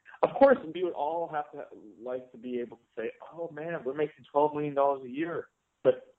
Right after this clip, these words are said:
if you were, would you, I think most people would be like, "Well, would you like an ex-, extra two million on top of that?" That's money that more or less you earned. Shouldn't you be entitled to, to keep that? And just the fact that you made it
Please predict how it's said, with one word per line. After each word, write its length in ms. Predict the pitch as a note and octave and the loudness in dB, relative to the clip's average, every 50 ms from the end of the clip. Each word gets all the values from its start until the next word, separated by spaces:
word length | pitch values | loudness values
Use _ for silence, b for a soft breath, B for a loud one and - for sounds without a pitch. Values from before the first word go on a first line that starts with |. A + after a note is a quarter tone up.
| _ - | _ -18
if 160 | C3+ B2+ - | -16 -14 -10
you 80 | D3 C#3+ | -8 -4
were, 240 | C#3+ F3 F#3+ F3+ D#3 | 0 2 2 2 2
would 220 | B2+ C3 C3+ C#3 | 0 -4 -10 -10
you, 180 | E3 E3+ E3+ - - _ _ _ _ _ - - | -10 -12 -12 -14 -18 _ _ _ _ _ -12 -12
I 60 | D#3 | -10
think 160 | D#3 A3 F3+ | -8 -6 -2
most 220 | D#3 E3+ G3+ G3+ | -2 -2 -2 -2
people 160 | G#3+ F#3+ D3+ C3+ | -4 -4 -2 -2
would 100 | C3+ C#3+ | 0 2
be 60 | C3+ | 2
like, 200 | B2+ B2+ B2+ - _ _ _ - | 2 0 -2 -8 _ _ _ -2
"Well, 160 | C3+ C3+ C3 | 0 0 0
would 140 | C3 C3 B2+ | 0 -2 -4
you 80 | C#3+ C#3 | -4 -2
like 160 | C#3 C#3 C#3 - - | -2 -2 -4 -4 -8
an 60 | C#3 | -8
ex-, 100 | C3 - _ - - | -8 -10 _ -12 -12
extra 240 | B2+ - - C3+ B2 - | -12 -12 -12 -20 -16 -10
two 120 | - D3 C#3 C3+ | -10 -10 -8 -8
million 300 | C#3 C#3+ C#3+ D3 D3 C#3 | -10 -8 -8 -8 -6 -2
on 180 | B2 B2+ A#2 - | -2 -4 -4 -2
top 200 | - B2+ C3+ - | -2 -2 -2 -2
of 80 | D#3 D3+ | -2 -2
that?" 240 | E3+ F3 F3 - - _ _ - | 0 -2 -2 -4 -8 _ _ -6
That's 220 | C3+ D#3+ E3+ - | -6 -6 -6 -4
money 260 | E3 D#3+ F3+ F#3 F#3 E3 | -4 -4 -2 -2 0 2
that 300 | C3+ A#2+ G#2+ - - - _ _ _ _ _ _ - B2 | 2 2 2 0 -4 -18 _ _ _ _ _ _ -12 -8
more 160 | C#3 C#3+ C#3+ | -4 -2 0
or 60 | C3+ | 2
less 180 | C#3 C#3 C#3+ C#3+ - _ _ _ | 2 0 0 -2 -8 _ _ _
you 220 | A2 B2 D4+ - - | -10 -8 -8 -6 -6
earned. 340 | F#2 C3 E3 E3+ - D3 - _ _ _ _ _ - - - | -6 -6 -4 -6 -8 -10 -16 _ _ _ _ _ -12 -4 -4
Shouldn't 260 | C3 D3+ F3 D3+ D3 | -4 -4 -4 -6 -4
you 120 | D3 D3+ | -4 -2
be 160 | - C#3 C#3+ | 0 0 0
entitled 460 | C#3+ C3 A#2 - A#2 A#2+ B2+ C#3 D3 - - | 0 -2 -2 2 4 4 6 4 4 0 -6
to, 80 | A#2 - | -14 -14
to 160 | - - A#2 - - | -14 -16 -20 -18 -12
keep 180 | - A#2 A#2+ - | -10 -10 -6 -2
that? 360 | E3 E3 F3 F3+ F3 - - _ _ _ _ _ _ _ _ _ - | -2 0 0 -2 -4 -6 -18 _ _ _ _ _ _ _ _ _ -2
And 220 | A2 G#2+ A2 G#2+ | 0 0 0 -2
just 180 | B2 B2+ - - | -4 -4 -4 -6
the 120 | - - | -8 2
fact 280 | - C3 C3 B2+ - - | 4 6 6 4 4 0
that 180 | - C3+ A2+ | -2 -2 -2
you 160 | A#2 A#2+ B2+ A#2+ | -4 -12 -10 -4
made 220 | A#2+ A2+ A2+ A2 | -2 -2 0 0
it 200 | A#2+ A2+ - - | 0 -4 -4 -6